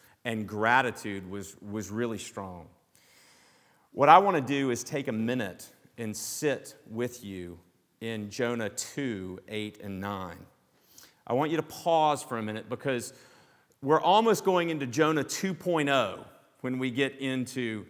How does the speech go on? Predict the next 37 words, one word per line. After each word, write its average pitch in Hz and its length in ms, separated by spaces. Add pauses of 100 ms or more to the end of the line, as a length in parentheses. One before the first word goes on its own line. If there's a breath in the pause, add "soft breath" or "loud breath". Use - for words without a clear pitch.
Jonah 113 320
three. 110 380 (400 loud breath)
Because 135 400
you're 185 140
gonna 214 160
read 165 380
Jonah 143 280
three 151 360
one 143 360
and 127 80
you're 147 120
gonna 151 120
say, 147 280
"I've 160 180
heard 233 360
that 147 200
verse 139 220
before," 151 360
and 185 80
you're 190 120
right 185 360
because 160 300
you 170 260
heard 175 300
it 180 120
in 165 100
Jonah 185 280
one 226 300
one. 107 300 (1900 soft breath)
And 135 400 (1600)
the 135 140
writer 143 580 (120)
of 107 120
Jonah 98 440 (760)
is 135 160
doing 123 320
something. 85 460